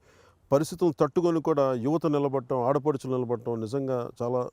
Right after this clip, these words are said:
ఆ, స్ఫూర్తిదాయకం. మీ అందరికీ, ప్రతి ఒక్కరికి పేరు పేరున నా అభినందనలు తెలియజేసుకుంటా ఉన్నాను.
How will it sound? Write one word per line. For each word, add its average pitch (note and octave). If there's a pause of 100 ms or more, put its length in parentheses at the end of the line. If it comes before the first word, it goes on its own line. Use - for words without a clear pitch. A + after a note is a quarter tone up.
ఆ, A2
స్ఫూర్తిదాయకం. G#2
మీ A2
అందరికీ, C3+
ప్రతి B2
ఒక్కరికి C3
పేరు A#2
పేరున B2+ (460)
నా G#2+
అభినందనలు C3
తెలియజేసుకుంటా G#2
ఉన్నాను. -